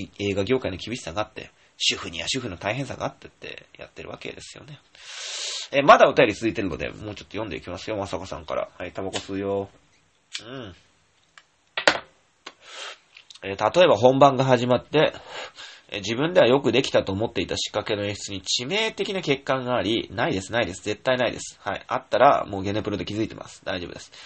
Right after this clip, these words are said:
そのために見てんだから致命的な欠陥ないです。はい。え、感激で、<laughs> 感激後などのアンケートでも、複数の観客から真っ当に指摘されたとき変えますか？もし真っ当だったら変えるよ、そんなの。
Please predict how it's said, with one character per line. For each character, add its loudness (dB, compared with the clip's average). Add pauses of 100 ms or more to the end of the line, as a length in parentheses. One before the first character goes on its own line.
(240)
そ -8
の -2
た 6
め 2
に 2
見 0
て 0
ん -6
だ -10
か -10
ら -16
致 -12
命 -4
的 -6
な -8
欠 -16
陥 -12
な -4
い -4
で -14
す。 -20
は -6
い。 -8 (380)
え、 -10
感 4
激 8 (360)
で、 -6
<laughs> -10
感 2
激 2
後 6
な 10
ど 4
の 2
ア 8
ン -2
ケ -2
ー -6
ト -6
で 2
も、 -2 (400)
複 -12
数 -4
の -2
観 -4
客 -2
か -2
ら 2
真 2
っ -4 (180)
当 0
に -4
指 -2
摘 -12
さ 2
れ 2
た -4
と -2
き -16
変 4
え 2
ま 4
す -10
か？ -4 (460)
も 4
し 2
真 8
っ -4
当 2
だ 8
っ -14
た 2
ら -2
変 6
え 6
る 0
よ、 -2
そ -12
ん -12
な -8
の。 -16